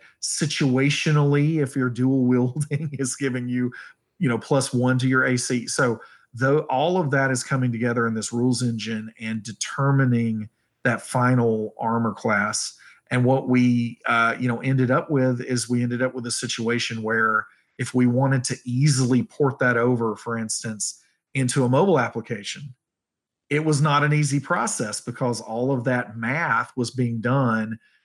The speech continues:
not on the server, but on the client. And so this is one of the lessons that we've learned along the way that, you know, we need that stuff doing the calculation part at the server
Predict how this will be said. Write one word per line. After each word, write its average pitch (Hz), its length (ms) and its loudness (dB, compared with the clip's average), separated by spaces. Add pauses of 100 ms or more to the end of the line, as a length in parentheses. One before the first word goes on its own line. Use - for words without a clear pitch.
(240)
not 131 320 4
on 131 180 4
the 123 80 2
server, 120 540 2
but 113 160 0
on 110 160 -2
the 104 80 -6
client. 123 400 -2 (240)
And 123 100 -10
so 120 140 -2
this 120 240 -2
is 110 120 -4
one 123 140 0
of 120 80 0
the 117 100 0
lessons 117 520 -2
that 104 120 -8
we've 107 200 -14
learned 107 200 -12
along 107 280 -12
the 107 40 -14
way 104 240 -4
that, 107 200 -6 (340)
you 123 80 -2
know, 113 140 2
we 113 180 4
need 123 380 2
that 123 200 0
stuff 117 520 -2 (100)
doing 113 640 0 (400)
the 120 80 -2
calculation 131 760 0
part 127 280 2
at 120 80 -2
the 120 80 -2
server 113 720 -2